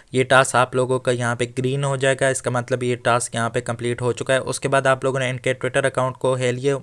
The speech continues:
मनी को यहाँ पे फॉलो कर लेना है, ठीक है। ट्रस्ट वॉलेट का अकाउंट हम लोगों ने already ये टास्क किया हुआ है, ठीक है। यहाँ पे आप लोगों ने इनके Twitter अकाउंट को फॉलो कर लेना है, follow now पे टैप करेंगे,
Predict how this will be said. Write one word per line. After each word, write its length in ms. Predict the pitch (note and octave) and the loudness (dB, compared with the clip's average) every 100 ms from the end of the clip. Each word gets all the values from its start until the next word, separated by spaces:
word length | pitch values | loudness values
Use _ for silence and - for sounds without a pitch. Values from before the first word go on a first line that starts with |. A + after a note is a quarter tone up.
| - | -4
मनी 220 | B2+ C#3 | -4 -2
को 180 | C3 C3+ - - - A2+ | -2 -2 -2 -16 -8 -6
यहाँ 280 | A#2+ A#2+ B2+ | 0 0 2
पे 120 | C3+ | -2
फॉलो 260 | - B2+ C#3 | 0 0 2
कर 140 | D3+ | 2
लेना 220 | C#3+ C#3 | 2 -2
है, 60 | C#3 | -4
ठीक 200 | C3 B2 | -4 -6
है। 80 | C3 - - - | -8 -10 -18 0
ट्रस्ट 240 | C#3+ C#3 D#3+ | 4 6 4
वॉलेट 180 | D3 - | 2 2
का 140 | C#3+ | 2
अकाउंट 300 | C3 C3+ C3 | 2 0 0
हम 160 | C3+ C3 | -2 2
लोगों 220 | C3 C3+ | 4 4
ने 100 | C3 - | 2 2
already 400 | B2+ C3 C3+ C3 | 2 2 -4 -2
ये 140 | B2+ | -2
टास्क 320 | B2 B2 B2 - | 2 2 2 0
किया 160 | C3 | 2
हुआ 140 | C3 B2+ | 4 2
है, 80 | |
ठीक 220 | B2 C3 C3+ | 0 -2 -2
है। 80 | |
यहाँ 220 | B2 A#2+ B2 | -2 -2 0
पे 100 | C3 | 2
आप 180 | B2+ B2+ | 2 0
लोगों 120 | B2+ | -2
ने 60 | |
इनके 220 | B2 B2 B2 | -4 -4 -2
Twitter 260 | B2 C3 | -2 -2
अकाउंट 300 | B2+ A#2+ A#2+ | 0 -2 -2
को 140 | - B2 | -4 -4
फॉलो 260 | - B2 C3 | 0 0 2
कर 120 | C3+ | 0
लेना 180 | C3+ C3+ | 0 -4
है, 100 | C3 | -2
follow 300 | B2 B2 B2+ | 0 0 0
now 160 | B2 A#2+ | -2 -2
पे 80 | A#2+ | 0
टैप 260 | B2 B2 - | 0 -2 -2
करेंगे, 340 | C3 C3 | -2 -2